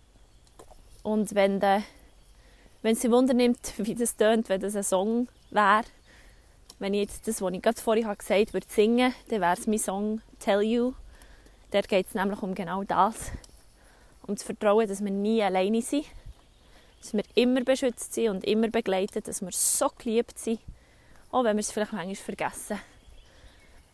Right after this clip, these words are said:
Und, ähm, dass wir dürfen klein sein, dass wir aber auch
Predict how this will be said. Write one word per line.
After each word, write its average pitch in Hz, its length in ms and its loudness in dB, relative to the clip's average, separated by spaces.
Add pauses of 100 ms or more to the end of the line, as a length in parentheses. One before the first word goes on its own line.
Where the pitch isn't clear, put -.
Und, 208 440 0
ähm, 196 560 -2 (520)
dass 233 160 -6
wir 226 80 2
dürfen 214 280 -2
klein 247 300 0
sein, 262 240 -2
dass 226 180 -10
wir 202 120 -2
aber 196 220 -2
auch 202 120 -4